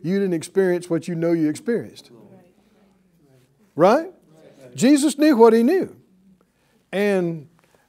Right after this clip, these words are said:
nobody else, uh, is agreeable. There's, there's, there's another person that knows what happened. <laughs> Right? The woman.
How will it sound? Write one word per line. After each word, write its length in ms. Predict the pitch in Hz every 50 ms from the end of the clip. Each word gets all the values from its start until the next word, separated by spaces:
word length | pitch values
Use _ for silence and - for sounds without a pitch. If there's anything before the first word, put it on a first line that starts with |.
| _ _ _ _ _ _ _ _
nobody 640 | 143 156 196 262 359 381 359 330 285 262 254 240 262
else, 480 | 311 320 247 196 - - - - - _ _ _ _ _ _ _ -
uh, 120 | 156 139
is 260 | - - 190 196 170
agreeable. 360 | 175 160 202 269 302 269 220 165
There's, 200 | 165 175 190 -
there's, 380 | 185 180 196 190 170 - - - _ -
there's 140 | 175 175
another 320 | 170 175 226 330 359 370 -
person 380 | - 185 175 160 - 170 160
that 100 | 165 170
knows 220 | 165 160 160 147 151
what 120 | 151 139
happened. 340 | 143 131 123 139 196 214 - - - - 190
<laughs> 360 | 190 - - 220 - - 240 - - - - - _ _ _ - - - - - - - 240 269 -
Right? 400 | 202 233 - 240 277 285 254 - - - - - - - - - -
The 120 | 185 185
woman. 400 | 175 220 277 277 220 190 190